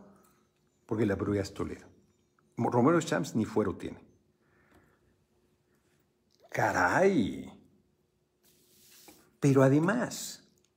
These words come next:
le propongo a Morena, no es a cambio de nada,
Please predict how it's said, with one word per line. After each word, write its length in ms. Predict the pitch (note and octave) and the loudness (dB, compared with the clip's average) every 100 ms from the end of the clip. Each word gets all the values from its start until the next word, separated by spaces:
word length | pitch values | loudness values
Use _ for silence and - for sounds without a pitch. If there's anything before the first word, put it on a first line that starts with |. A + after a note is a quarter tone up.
| _ _ _ _ _ _ _ _ _ _ - - _ _ | _ _ _ _ _ _ _ _ _ _ -20 -20 _ _
le 160 | B2 C3 | 0 0
propongo 640 | - D3 C#3 F3+ F#3+ F#3+ | 6 6 6 6 8 8
a 40 | F#3 | 6
Morena, 560 | F3 D#3 D3 F2+ D#2 - - | 6 4 4 0 -4 -14 -8
no 160 | A#2+ F3 | 2 4
es 120 | G3 | 4
a 120 | F#3 | 2
cambio 340 | F#3 F#3 E3 E3 | 4 4 8 8
de 180 | B2+ C3 | 10 10
nada, 800 | C#3+ D#3 - C3 A2 - - | 10 10 8 6 6 2 -10